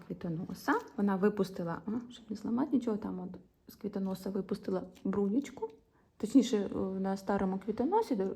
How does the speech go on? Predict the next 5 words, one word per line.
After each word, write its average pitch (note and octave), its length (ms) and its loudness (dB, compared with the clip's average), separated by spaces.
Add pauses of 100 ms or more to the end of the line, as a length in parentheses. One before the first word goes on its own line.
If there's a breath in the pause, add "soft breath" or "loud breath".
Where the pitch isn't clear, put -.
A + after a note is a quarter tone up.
(280)
з F3+ 80 -2
брунічки, F#3 640 4 (560 loud breath)
випустила A3 580 0
два F3+ 260 -2
нових F3+ 480 -4